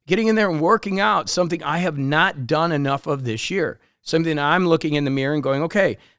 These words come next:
this is what I've gotta believe in." Did I really surrender to it? Did I give it everything that I got when I wrote that goal of being a hundred sixty-five pounds and in great shape?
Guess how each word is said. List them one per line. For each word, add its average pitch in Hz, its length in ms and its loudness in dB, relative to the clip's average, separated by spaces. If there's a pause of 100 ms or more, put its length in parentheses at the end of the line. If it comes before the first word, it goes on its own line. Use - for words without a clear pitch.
this 175 260 -2
is 196 160 0
what 170 180 2
I've 165 200 0
gotta 143 240 2
believe 147 500 0
in." 92 180 -4 (280)
Did 156 100 4
I 170 120 6
really 185 380 4
surrender 165 680 0
to 202 240 0
it? 202 140 -6
Did 160 140 -2
I 156 80 0
give 185 260 -2
it 202 160 -8
everything 185 400 -4
that 165 100 -2
I 151 120 -2
got 135 320 -2
when 139 120 -2
I 139 60 -2
wrote 151 340 0
that 160 220 -2
goal 139 400 -2
of 120 80 -8
being 139 180 -2
a 120 60 -2
hundred 160 260 0
sixty-five 151 460 -6
pounds 135 280 -4
and 135 60 -6
in 123 80 -4
great 117 260 -2
shape? 156 360 -4